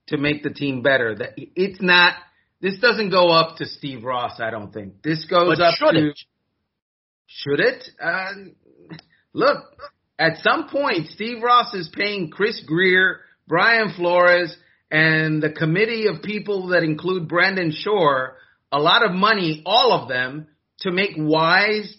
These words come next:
Speaker 1: decisions, including business decisions, that will drive the locker room, the team, uh, you know, and the staff towards, you know, success.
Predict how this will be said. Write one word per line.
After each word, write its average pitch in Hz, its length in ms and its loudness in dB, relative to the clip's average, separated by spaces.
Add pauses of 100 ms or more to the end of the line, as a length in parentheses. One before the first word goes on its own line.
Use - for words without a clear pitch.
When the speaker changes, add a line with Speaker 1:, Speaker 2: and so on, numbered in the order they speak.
(120)
Speaker 1:
decisions, 160 840 -4
including 196 540 -2
business 254 420 -2
decisions, 151 640 -6 (460)
that 175 320 2
will 190 220 0
drive 190 640 4 (320)
the 160 400 -6
locker 175 480 0
room, 277 480 -6 (260)
the 165 140 0
team, 247 680 -4 (500)
uh, 170 500 4
you 185 160 -4
know, 185 220 0
and 170 120 0
the 156 60 2
staff 247 580 2
towards, 214 380 0 (260)
you 196 140 -6
know, 185 340 -2
success. 294 560 -2